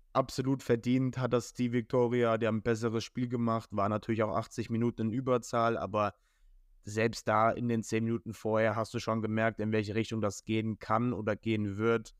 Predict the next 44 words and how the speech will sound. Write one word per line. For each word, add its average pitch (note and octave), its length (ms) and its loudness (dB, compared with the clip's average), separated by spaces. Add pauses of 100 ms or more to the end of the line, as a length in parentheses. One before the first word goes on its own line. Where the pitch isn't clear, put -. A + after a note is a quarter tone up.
(400)
Und A2+ 160 0
das G#2+ 180 0
hab A2 120 0
ich A2 100 0
auch G#2+ 80 2
schon G#2+ 220 0
zu - 100 -10
Niklas A2+ 380 0
geschrieben, A2+ 520 -2
auch G#2+ 240 -2
nach A2+ 200 0
dem A2 100 -4
eins G#2 380 -2
null, A2 580 2
die A2 120 2
Mess A2 280 0
ist G#2+ 160 -2
noch A2 100 0
nicht A2 220 -2
gelesen. A2 760 0
Ähm, G2 640 0
ja, F#2 240 -4 (120)
das, - 360 -6
da G#2 160 0
war A2 140 6
ich A2+ 100 0
schon A2+ 300 0
sehr A2 340 2 (320)
pessimistisch, G#2+ 960 0
aber F#2+ 500 2 (800)
na, D#2+ 300 -4 (160)
ich - 160 -6
hoffe D#3 240 4
einfach, B2 240 0
dass A#2+ 220 -2
wir B2+ 40 -2
es A2+ 80 -2
dann A#2 160 0
am A2 140 -2
Wochenende A2 400 0
besser A2 320 0
machen G#2+ 540 0
und, G2 420 -2
ähm, F#2+ 380 -2